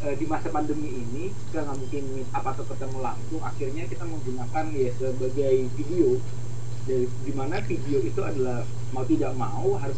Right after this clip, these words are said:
menggunakan teknik dasar pembuatan film. Ya, saya harus mengajarkan bagaimana cara membuat storyboard, bagaimana bikin storyline-nya. Seperti tadi yang Ibu Mega bilang, action plan. Nah, action plan ini juga harus kita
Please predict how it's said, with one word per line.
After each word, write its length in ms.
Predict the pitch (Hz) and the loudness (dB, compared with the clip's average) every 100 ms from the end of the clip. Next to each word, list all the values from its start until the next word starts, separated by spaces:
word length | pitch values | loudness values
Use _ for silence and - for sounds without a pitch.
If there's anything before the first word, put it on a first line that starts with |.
| - | -2
menggunakan 480 | 392 381 - - 392 | 0 0 0 -2 -2
teknik 320 | - - - | -2 -2 -2
dasar 320 | - - - 180 | -2 0 0 0
pembuatan 400 | - 175 180 - | 0 0 0 0
film. 360 | - 165 320 247 - - - - - | 2 2 4 2 0 -2 -2 -2 0
Ya, 160 | 123 123 | 0 0
saya 240 | 123 131 | 0 0
harus 80 | 127 | 0
mengajarkan 560 | 135 131 123 123 120 123 | 0 0 0 0 0 0
bagaimana 480 | 120 120 120 120 | 0 0 0 -2
cara 160 | 120 123 | -2 -2
membuat 340 | 120 - - - | -2 -2 -2 -2
storyboard, 760 | 120 143 165 147 127 123 117 120 123 - - - - | 0 2 2 4 4 2 0 0 -2 -2 -2 0 0
bagaimana 400 | 120 - 113 117 - | 0 0 -2 -2 0
bikin 200 | - - - | 0 0 0
storyline-nya. 960 | 123 131 131 156 170 170 127 123 123 120 - | 0 2 2 2 2 0 0 0 0 -2 -2
Seperti 220 | 120 127 | -2 -2
tadi 220 | 127 127 131 | 0 0 0
yang 240 | 139 135 | 0 2
Ibu 480 | 156 131 139 139 135 135 | 0 0 0 2 2 0
Mega 240 | 127 123 120 - | 0 0 0 0
bilang, 320 | 117 113 147 - - - - - | 0 0 0 0 -2 -2 -2 -2
action 300 | - 170 170 165 | 0 0 2 6
plan. 320 | 190 175 - - - | 6 6 4 0 0
Nah, 160 | 135 123 - | 0 0 0
action 320 | 151 - 151 143 | 0 0 0 0
plan 240 | 147 139 139 | 0 0 0
ini 240 | 165 160 | 2 2
juga 80 | 143 131 | 2 2
harus 140 | 123 | 2
kita 200 | - 120 | 0 0